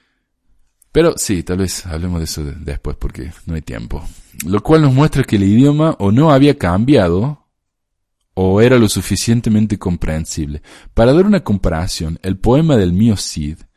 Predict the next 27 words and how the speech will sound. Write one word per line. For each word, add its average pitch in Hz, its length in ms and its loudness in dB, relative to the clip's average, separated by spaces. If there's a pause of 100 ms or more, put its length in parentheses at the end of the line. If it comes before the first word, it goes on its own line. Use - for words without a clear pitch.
(380)
es 135 160 0
la 127 120 4
épica 127 320 0
más 117 300 0
antigua 104 400 2
en 92 60 0
la 87 80 -2
lengua 95 240 0
española. 78 560 -4 (200)
Fue 151 200 2
escrito 147 400 2
hace 143 180 0
un 131 60 -4
poco 143 240 -2
más 147 160 2
de 131 80 4
ochocientos 113 720 -2
años 90 420 -4 (380)
y 98 220 2
hoy 175 360 4 (260)
es 123 160 -4
prácticamente 123 1080 0
incomprensible 113 960 -2
para 92 200 -6
el 87 100 -4
lector 85 360 -6
casual. 76 480 -10